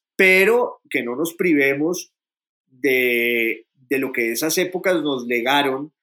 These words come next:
en materia literaria, en materia cultural, porque ahí también hay lo que decíamos antes de los clásicos, como una, eh, a-, pro-, aproximación a lo humano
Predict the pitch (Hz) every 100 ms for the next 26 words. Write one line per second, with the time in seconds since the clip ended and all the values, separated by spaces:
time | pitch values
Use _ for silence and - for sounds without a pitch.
0 | _ _ _ _ 123 113 113 117 131 156
1 | 156 113 107 135 139 147 135 - 120 131
2 | - 151 - 117 110 113 135 - _ _
3 | _ _ _ _ _ 147 143 139 135 120
4 | 123 123 170 185 190 196 165 156 180 -
5 | _ _ _ _ _ 160 156 160 175 170
6 | 143 127 120 117 117 127 156 151 151 165
7 | 165 104 - 190 202 - - 104 - 113
8 | 107 107 113 139 175 180 _ _ _ _
9 | _ _ _ _ _ _ _ _ _ _
10 | _ _ 143 156 147 135 131 - _ _
11 | _ _ _ _ - 147 - _ _ 147
12 | 135 139 143 - - 151 123 - 196 214
13 | 214 214 180 143 143 135 143